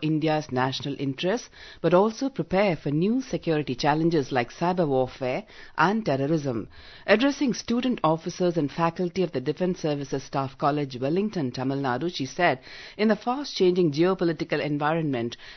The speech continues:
we need to be well prepared to ta-, tackle any situation।" President is on a four-day visit to Tamil Nadu from Wednesday। Today, President Draupadi Murmu will interact with the members of tribal women self-help groups and the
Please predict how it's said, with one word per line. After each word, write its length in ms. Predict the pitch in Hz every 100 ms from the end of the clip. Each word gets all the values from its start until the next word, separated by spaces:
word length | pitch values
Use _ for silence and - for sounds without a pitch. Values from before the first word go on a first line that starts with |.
| -
we 140 | 190
need 180 | 214 277
to 140 | 226 185
be 80 | 135
well 180 | 156 180 185
prepared 340 | 180 170 170
to 80 | 156
ta-, 120 | 160 151 - 170
tackle 320 | 175 175 151 151
any 140 | 165 165
situation।" 580 | 131 143 156 - 131 120 - - - - -
President 520 | 135 131 131 185 262 -
is 220 | 160 147 143
on 100 | 135
a 60 | -
four-day 260 | 156 147 143
visit 200 | 131 135 135
to 60 | -
Tamil 200 | 135 131 131
Nadu 240 | 143 151 151
from 260 | 139 127
Wednesday। 560 | 131 127 123 123 107 110 - - - - -
Today, 180 | 127 165 254
President 340 | 156 139 143
Draupadi 300 | 139 135 -
Murmu 280 | 147 147 151 151
will 80 |
interact 500 | 156 156 170 165 208
with 140 | 185 147
the 80 | 147
members 440 | 160 180 190 180
of 160 | 147 131
tribal 540 | 160 165 175 180 151 123
women 320 | 147 165 170
self-help 720 | 165 - 147 160 - 139 - 139
groups 340 | 135 139 - - - -
and 160 | 147
the 80 | 147